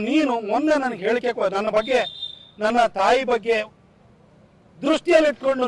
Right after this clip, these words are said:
ನಿಂದನಾತ್ಮಕವಾಗಿ ಹೇಳಿಕೆ ಕೊಟ್ಟಿದ್ಯಲ್ಲ, ಅದಕ್ಕೆ ನಿಂದೇ ಭಾಷೆಯಲ್ಲಿ ಉತ್ತರ ಕೊಡ್ತೀನಿ ನೋಡು. ಪ್ರದೀಪ್ ಈಶ್ವರ, ಮುಳ್ಳಂದಿ ಮುಖ ಇರುವಂತಹ ಕರ್ನಾಟಕದ ಏಕೈಕ ಕಾಮಿಡಿ ಪೀಸು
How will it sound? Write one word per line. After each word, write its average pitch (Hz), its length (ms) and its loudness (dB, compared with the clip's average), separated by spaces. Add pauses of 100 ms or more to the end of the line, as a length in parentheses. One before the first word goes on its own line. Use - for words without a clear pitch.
ನಿಂದನಾತ್ಮಕವಾಗಿ 247 920 2
ಹೇಳಿಕೆ 214 300 0
ಕೊಟ್ಟಿದ್ಯಲ್ಲ, 202 420 0
ಅದಕ್ಕೆ 214 200 -2 (100)
ನಿಂದೇ 277 320 2
ಭಾಷೆಯಲ್ಲಿ 208 340 -2
ಉತ್ತರ 202 220 -6
ಕೊಡ್ತೀನಿ 180 260 -10
ನೋಡು. 156 160 -8 (880)
ಪ್ರದೀಪ್ 226 380 -4
ಈಶ್ವರ, 208 220 -2 (2000)
ಮುಳ್ಳಂದಿ 339 600 4 (140)
ಮುಖ 262 140 -2 (240)
ಇರುವಂತಹ 233 520 0 (960)
ಕರ್ನಾಟಕದ 277 880 0 (340)
ಏಕೈಕ 277 600 -2 (220)
ಕಾಮಿಡಿ 240 560 0
ಪೀಸು 240 400 -6